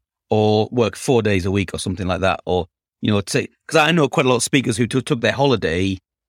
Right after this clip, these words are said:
they took their holiday to do speaking gigs, you know. So,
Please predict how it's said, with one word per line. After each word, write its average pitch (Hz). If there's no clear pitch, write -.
they 107
took 120
their 104
holiday 98
to 110
do 95
speaking 95
gigs, 80
you 107
know. 87
So, 98